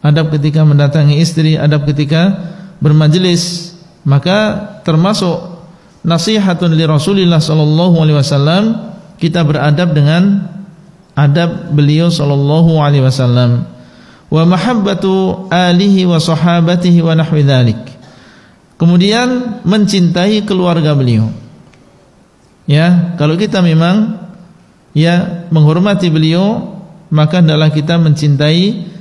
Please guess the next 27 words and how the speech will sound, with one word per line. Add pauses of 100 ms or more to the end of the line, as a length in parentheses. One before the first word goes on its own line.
(280)
keluarga
Rasulullah
sallallahu
alaihi
wasallam
dan
juga
keturunan (480)
beliau
sallallahu
alaihi
wasallam. (800)
Ya,
dan
ini
adalah
wasiat
beliau
sebelum
beliau
meninggal
dunia. (960)
Ya,
beliau
mewasiatkan
kita
untuk